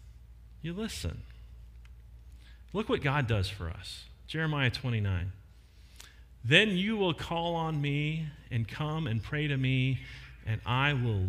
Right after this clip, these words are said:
listen to you." Now, how many of you, let's just be honest right now.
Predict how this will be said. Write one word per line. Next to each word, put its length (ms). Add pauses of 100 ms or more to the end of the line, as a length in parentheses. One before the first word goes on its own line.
listen 680 (280)
to 180
you." 500 (3000)
Now, 140
how 180
many 200
of 120
you, 280
let's 160
just 200
be 120
honest 480
right 200
now. 300